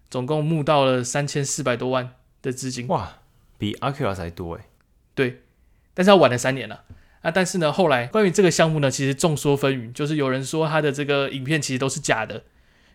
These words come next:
Speaker 1: 就是他其实是用 GoPro 拍的，他其实是用什么拍的。
Speaker 2: 对。
Speaker 1: 然后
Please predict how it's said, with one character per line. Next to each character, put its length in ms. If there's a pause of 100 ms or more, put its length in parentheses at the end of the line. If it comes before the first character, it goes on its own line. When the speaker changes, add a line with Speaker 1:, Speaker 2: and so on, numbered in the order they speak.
Speaker 1:
就 80
是 60
他 80
其 160
实 100
是 120
用 160
GoPro 440
拍 200
的， 80
他 100
其 140
实 100
是 40
用 100
什 100
么 80
拍 180
的。 140 (500)
Speaker 2:
对。 200 (420)
Speaker 1:
然 140
后 200